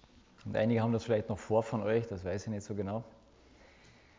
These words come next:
Aber vorher sind viele eben, seid ihr hergekommen und noch einmal zu diesem Thema Begegnung mit Gott euch einladen zu lassen.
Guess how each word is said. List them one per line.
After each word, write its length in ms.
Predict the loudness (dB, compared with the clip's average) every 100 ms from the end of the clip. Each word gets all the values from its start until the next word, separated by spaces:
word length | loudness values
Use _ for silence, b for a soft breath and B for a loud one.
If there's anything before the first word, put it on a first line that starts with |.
| b b b b b b b b 0
Aber 180 | 8 8
vorher 360 | 12 12 12 12
sind 280 | 10 8
viele 280 | 8 12 12
eben, 220 | 12 10
seid 240 | 6 8 8
ihr 60 |
hergekommen 640 | 12 12 12 8 8 8 8
und 80 | 6
noch 160 | 6
einmal 280 | 8 8 6
zu 100 | 4
diesem 280 | 0 0 0
Thema 360 | 0 2 2
Begegnung 560 | 0 -2 0 0 -2 -2
mit 160 | -2 6
Gott 320 | 6 6 -4 -16 -20 -20 -20 _ _ _ b b b b b b b -4
euch 220 | -2 2
einladen 440 | 2 4 4 2 0
zu 140 | 0
lassen. 420 | 0 0 -6 -12